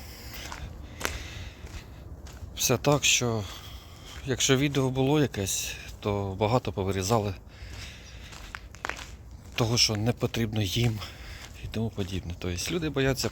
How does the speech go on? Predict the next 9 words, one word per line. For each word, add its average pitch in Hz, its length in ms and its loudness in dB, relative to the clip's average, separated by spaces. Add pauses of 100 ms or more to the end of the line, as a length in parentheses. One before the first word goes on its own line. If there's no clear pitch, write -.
ментів, 113 560 0 (720)
люди 127 240 2
бояться 104 540 4 (840)
воєнних, 107 600 4
люди 110 180 2
бояться 101 500 4 (520)
передвигатись 101 600 2
по - 140 -2
городу. 101 380 2